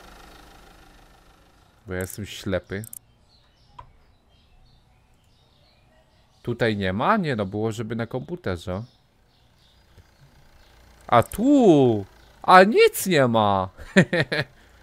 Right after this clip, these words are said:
Wszystko jest git. Zamówmy towar. Market. I teraz tak, to tego na razie chyba nie trzeba. To zamówmy więcej tym razem, bo rzeczywiście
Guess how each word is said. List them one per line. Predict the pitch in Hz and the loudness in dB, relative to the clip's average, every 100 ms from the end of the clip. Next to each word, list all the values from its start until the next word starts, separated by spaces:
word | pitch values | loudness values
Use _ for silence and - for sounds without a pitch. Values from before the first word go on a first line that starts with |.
| - - | -20 -10
Wszystko | 98 - 113 | -10 -8 -4
jest | 107 107 101 | -2 -2 -4
git. | 120 110 - - - - - | -6 -6 -10 -20 -20 -20 -8
Zamówmy | 98 117 127 170 165 139 139 147 | 2 2 4 -2 -2 -6 -4 -2
towar. | - 107 95 90 90 - 85 _ _ - - _ _ _ _ _ _ _ _ _ - - _ _ _ - | 2 2 2 0 -2 -4 -10 _ _ -20 -20 _ _ _ _ _ _ _ _ _ -20 -20 _ _ _ -10
Market. | 92 101 - 117 139 - - _ _ _ _ _ - - - - | -4 -4 0 2 2 -2 -20 _ _ _ _ _ -20 -20 -20 -12
I | 110 | -6
teraz | 123 120 123 120 - | -2 2 0 0 -12
tak, | - 127 110 98 92 - | 0 4 4 2 0 -6
to | - | -12
tego | - 196 226 | -4 -4 -2
na | 220 202 | -2 0
razie | 190 196 202 | 0 -2 -4
chyba | 185 185 180 | -8 -8 -6
nie | 180 180 | -8 -10
trzeba. | - - 151 113 92 92 | -12 -10 -4 -4 -4 -8
To | - | -8
zamówmy | 117 139 185 180 - 156 | -4 -2 -2 -6 -10 -10
więcej | 123 117 175 107 90 101 87 | -8 -2 0 0 -4 -8 -8
tym | - 95 | -8 -8
razem, | 90 87 87 85 92 87 | -6 -6 -8 -10 -10 -10
bo | 101 95 107 | -12 -12 -14
rzeczywiście | 117 104 - 123 143 - 156 143 | -16 -16 -16 -18 -20 -14 -10 -10